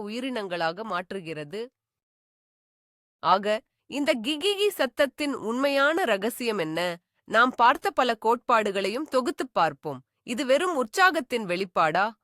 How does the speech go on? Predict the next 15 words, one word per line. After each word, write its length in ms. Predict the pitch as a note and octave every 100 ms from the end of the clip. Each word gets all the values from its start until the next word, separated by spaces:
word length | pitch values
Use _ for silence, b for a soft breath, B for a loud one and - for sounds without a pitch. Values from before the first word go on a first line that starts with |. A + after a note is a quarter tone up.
| _ -
ஆம், 360 | G#3+ C#4 A3 _ _ _
ஒரு 280 | G3 C4 D#4+
பகுதி 380 | A#3+ G#3+ A#3 F4
அதுதான். 440 | G3+ E3+ F3 G3+ _ _ _ _ _
இது 260 | - A#3
விரக்தியின் 560 | G#3 A3+ - - F4+ E4+
குரலா? 380 | C4+ A3+ G#3+ G3 G3+ _ _ _ _ _ _ -
நிச்சயம், 640 | F#3+ - B3+ A#3+ C4 A3+ _
அதிலும் 480 | - F3+ A#3 C#4 B3
உண்மை 320 | G#3+ B3+ C4+
இருக்கிறது. 560 | G#3 - E3+ C#3+ B2 - _ _ _ -
இது 240 | A#3 D4+
கொல்லும் 400 | - C4+ D4+ F#4
கடிக்கான 580 | - A#3+ B3 B3 A#3+ D#4
ஒத்திகையா? 720 | A#3 - C4+ G#3+ F#3 E3+